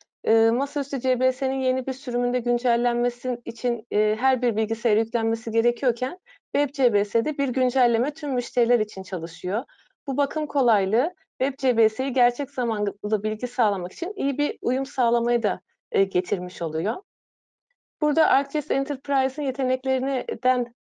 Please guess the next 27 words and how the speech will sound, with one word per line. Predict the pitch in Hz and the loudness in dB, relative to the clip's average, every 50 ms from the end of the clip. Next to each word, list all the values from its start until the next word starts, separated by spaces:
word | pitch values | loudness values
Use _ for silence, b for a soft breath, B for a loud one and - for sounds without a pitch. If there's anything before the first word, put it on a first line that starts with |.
| _ - | _ -2
e, | - 190 185 190 190 | 0 0 2 2 2
bahsediyor | 190 185 190 - - 208 185 196 190 190 185 | 2 2 2 2 0 -2 -2 0 -2 -2 -2
olacağım. | 180 175 175 - 269 302 330 311 | -2 -2 -2 -4 -6 -4 -4 -2
Görüntüler, | 247 262 262 254 269 262 262 - 240 233 233 226 233 | 0 0 0 0 -2 -4 -4 -4 0 2 2 2 2
üç | - 247 240 - - - | 0 -4 -6 -8 -2 2
boyut, | 240 240 226 233 233 | 2 2 2 2 0
iki | 233 226 - 247 220 | -4 -4 -4 -4 2
boyutlu | 226 220 233 240 233 233 220 | 2 2 2 2 0 -2 -2
görüntüler | 220 220 214 202 202 202 202 196 190 202 214 233 | 2 2 2 2 0 -6 -4 -4 -2 0 2 2
ve | 240 240 | 4 4
raster | 240 247 240 240 - 254 233 226 | 4 2 2 0 -4 -4 0 2
verileriyle | 240 233 226 233 240 233 233 233 | 2 2 4 4 4 4 4 0
çalışabiliyorsunuz. | 233 - 214 190 190 - 202 170 165 170 170 165 165 165 165 - 170 196 240 - - _ b b b b b b b _ - | 0 -2 -4 -4 -2 -4 -6 -8 -6 -6 -4 -4 -4 -4 -6 -10 -10 -10 -10 -12 -14 _ b b b b b b b _ 0
Web | 254 269 - | 0 0 0
servislerini | - - 277 254 247 240 240 - - 240 240 247 254 254 | 0 0 2 2 2 0 -2 -2 0 2 2 4 4 4
yayınlayıp | 254 233 226 233 233 233 233 233 233 240 240 - _ b b b b _ _ - | 4 4 4 2 2 2 2 2 2 2 0 -2 _ b b b b _ _ 0
barındırabiliyorsunuz. | 233 233 226 240 240 233 233 233 240 226 233 208 208 202 175 170 - - 185 185 214 240 240 | 2 4 4 4 4 4 4 2 2 2 0 -2 -2 -2 -2 -4 -6 -12 -12 -8 -8 -8 -6
Aynı | - 226 240 240 254 | -4 -2 -2 -2 -2
zamanda | 233 254 254 247 247 247 247 262 | 0 0 0 0 0 -2 -4 -4
her | 269 285 277 269 | -2 -4 -4 -4
türlü | - - 254 240 240 | -4 -6 -4 -2 2
veriye | 233 226 220 247 254 247 214 | 2 2 2 2 0 2 2
erişim | 214 202 196 - - 190 190 - | 0 0 -2 -8 -10 -12 -12 -10
sağlıyor. | - - 190 180 170 170 175 185 - - - B B B B B _ - | -6 -4 -2 -2 -2 -2 -4 -6 -6 -6 -10 B B B B B _ -6
E, | - 190 196 196 | -2 0 0 0
arcgis | 190 - - 233 240 233 _ - 254 247 247 247 247 240 - | 2 4 4 2 2 0 _ -6 -4 -2 0 0 -2 -2 0
Esri | - 247 - - - 254 247 240 | -2 -2 -2 -2 -8 -6 -6 -6